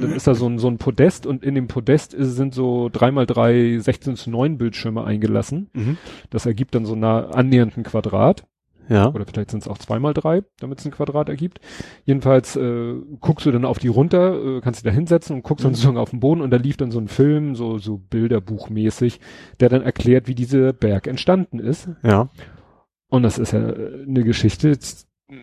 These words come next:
Speaker 1: das fing an nach dem Krieg.
Speaker 2: Mhm.
Speaker 1: So, Hamburg lag in Trümmern.
Speaker 2: Ja,
Speaker 1: So.
Speaker 2: das ist jetzt keine neue Erkenntnis,
Speaker 1: Keine
Speaker 2: ne?
Speaker 1: neue Erkenntnis, so.
Speaker 2: Ja.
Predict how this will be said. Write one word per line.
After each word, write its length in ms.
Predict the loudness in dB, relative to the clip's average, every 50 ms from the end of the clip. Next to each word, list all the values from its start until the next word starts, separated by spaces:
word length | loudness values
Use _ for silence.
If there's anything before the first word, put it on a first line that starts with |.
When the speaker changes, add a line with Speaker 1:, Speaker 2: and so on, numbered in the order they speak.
| -20 _ -20 _ _ _ _
Speaker 1:
das 280 | -6 0 0 0 0
fing 320 | 0 0 0 2 2 2 2
an 140 | 0 2 2
nach 120 | 0 0
dem 80 | -2 -6
Krieg. 380 | -2 2 2 2 2 2 -4 _ _ _ _ -10
Speaker 2:
Mhm. 260 | -8 -4 -4 -4 -4 -6 _ _ _ _ -10 -4
Speaker 1:
So, 220 | 0 0 2 4
Hamburg 260 | 2 4 2 2 4
lag 180 | 4 4 4 2
in 120 | 0 -4
Trümmern. 320 | -4 -4 -6 -6 -6 -10 -14 -20 -20 _ _ _
Speaker 2:
Ja, 180 | 0 0 0 0 -6
Speaker 1:
So. 140 | -8 -8 -8
Speaker 2:
das 140 | -8 -8 -8
ist 140 | -4 -2
jetzt 220 | -2 -4 -4 -6 -6
keine 180 | -2 -2 0 0
neue 160 | 0 0 0
Erkenntnis, 440 | 0 0 0 0 0 -2 -2 0 0
Speaker 1:
Keine 160 | 2 2 4
Speaker 2:
ne? 60 | 4
Speaker 1:
neue 100 | 4 2 2
Erkenntnis, 440 | 0 0 -2 -2 -2 -8 -12 -4
so. 80 | 0 2
Speaker 2:
Ja. 240 | 4 4 2 0